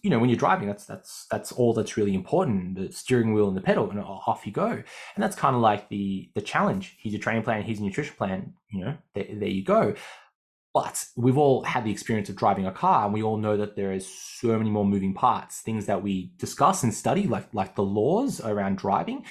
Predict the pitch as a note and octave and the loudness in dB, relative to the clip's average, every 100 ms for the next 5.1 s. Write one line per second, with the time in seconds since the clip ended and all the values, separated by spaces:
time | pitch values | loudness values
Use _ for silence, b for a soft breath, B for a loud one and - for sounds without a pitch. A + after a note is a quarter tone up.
0 | B - A2+ A2+ - A2+ A2 A2 G2 G#2 | B -2 0 0 -2 -4 -2 -2 0 0
1 | G2 A2 G#2 G#2 G2 A2+ - B2+ A#2+ A2 | 0 -2 -2 -2 -2 -4 0 2 2 2
2 | A2 G#2 C3+ D#3+ G2 G#2+ G#2 A2+ E3+ D#3+ | 0 -2 0 0 0 -2 -2 -4 -4 -4
3 | G#2 F#2 F#2+ G2 - G2+ A2 G2 G2 G#2 | -4 -4 -6 -8 -8 -6 -2 2 4 6
4 | G2+ G2+ F#2+ - G2+ G2 F#2+ G2 - G2+ | 6 4 -4 0 0 0 -4 -6 -4 -2
5 | G2 | -2